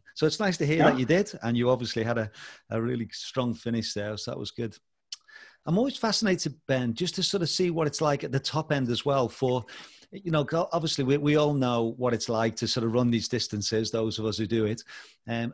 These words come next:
Speaker 1: and we all go through, or most of us go through at times, a bit low points. Um, so would you say, you know, this being your longest race that you've done so far, were there any points where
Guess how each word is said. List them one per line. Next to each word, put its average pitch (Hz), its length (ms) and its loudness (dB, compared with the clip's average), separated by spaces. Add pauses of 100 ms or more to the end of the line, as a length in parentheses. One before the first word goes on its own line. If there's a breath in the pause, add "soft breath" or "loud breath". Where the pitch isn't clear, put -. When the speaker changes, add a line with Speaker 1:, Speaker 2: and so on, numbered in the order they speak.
Speaker 1:
and 139 140 0
we 156 120 4
all 180 140 0
go 127 220 2
through, 120 260 0
or 120 60 6
most 127 260 0
of 120 100 2
us 110 120 2
go 117 200 2
through 113 200 -2
at 107 80 -2
times, 113 420 -2
a 117 40 -4
bit 127 100 -6
low 143 260 4
points. 98 540 -6 (520 loud breath)
Um, 123 520 -2
so - 180 -4
would 170 220 0
you 220 100 2
say, 180 500 2 (300)
you 190 140 -2
know, 165 40 4
this 165 180 2
being 156 240 2
your 143 120 4
longest 143 400 0
race 127 220 4
that 120 140 0
you've 120 140 0
done 113 180 0
so 110 200 0
far, 98 500 -2
were 165 140 -2
there 175 140 0
any 175 160 0
points 151 480 -2
where 139 280 0